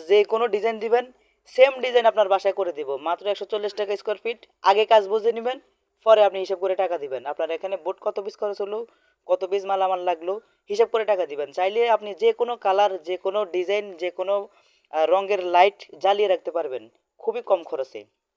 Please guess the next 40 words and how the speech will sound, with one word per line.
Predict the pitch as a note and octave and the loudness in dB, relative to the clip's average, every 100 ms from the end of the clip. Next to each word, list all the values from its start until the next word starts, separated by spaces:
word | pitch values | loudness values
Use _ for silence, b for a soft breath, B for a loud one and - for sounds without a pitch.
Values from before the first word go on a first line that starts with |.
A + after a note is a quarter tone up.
| _ _ _ _ - | _ _ _ _ -8
আপনারা | E3+ G3 A3 | -4 0 0
বিশ্বের | G3+ G3 A#3 G3 | 0 -2 -2 -2
যে | G#3 | -6
কোনো | G#3 G#3 | -2 2
লাইট | G3 G#3 F3+ | 2 0 -6
আইনা | F#3+ G#3 | -4 -4
দিবেন, | G#3 A#3 - b b | -6 -8 -12 b b
আমরা | D3+ E3+ F3 | -6 -2 2
লাইট | F#3 - | 0 0
ফিটিং | F#3+ G3+ G3 | -4 -4 -4
করে | F#3+ D3+ | -6 -4
দেব। | B2+ A2+ - _ _ _ | -8 -10 -18 _ _ _
যারা | F3 G#3+ | 4 4
কাজগুলো | A3 A#3 G3 A#3 A3 | 4 2 4 2 4
করাতে | G#3+ G#3+ - | 4 4 -4
ইচ্ছুক | - - - - _ _ _ - | -4 -4 -4 -4 _ _ _ -8
অথবা | E3+ F#3+ G3+ | 2 6 6
ডিজাইনের | F3+ G#3 A#3 A#3 | 6 4 4 2
কাজগুলো | A3 G#3 G#3+ | 2 2 0
করাতে | G#3 G3+ G#3 G3+ | 4 2 2 2
চাচ্ছেন, | A#3 A#3+ - B3 B3 _ _ _ - | 2 2 2 0 0 _ _ _ 2
সরাসরি | A#3 B3 A#3 A#3 A#3 | 4 4 4 4 4
দেরি | G#3 G#3+ | 2 2
না | G#3+ | 2
করে | G#3+ G#3+ | 2 2
আমাদের | G3+ F#3+ G3+ F#3+ | 0 0 -4 -8
স্ক্রিনে | G3+ G3 | -6 0
দেওয়া | G3 F#3 | 2 2
নাম্বারে | F#3 G3+ F#3+ | 0 0 0
যোগাযোগ | G3 F#3+ F#3 - | 0 0 -2 -4
করুন। | G#3 A3 A#3 | -2 -2 -2
আর | E3+ E3 | -4 -4
একটা | G#3 G3+ | -4 -6
স্ক্রিনশট | - A#3 A3 G#3+ G3 | -6 -18 -12 -12 -6
দিবেন, | A3 G#3+ G3 | -6 -6 -8
কীরকম | F#3+ F#3 F3 D#3+ | -6 -8 -8 -8
ডিজাইন | F3 G#3 G3+ | -6 -6 -8
পছন্দ, | G3+ G3 G3+ F#3 | -10 -8 -8 -8
কীরকম | F3+ E3+ F3 D#3 | -10 -8 -8 -6
ভিডিও | F3 F#3 | -4 -4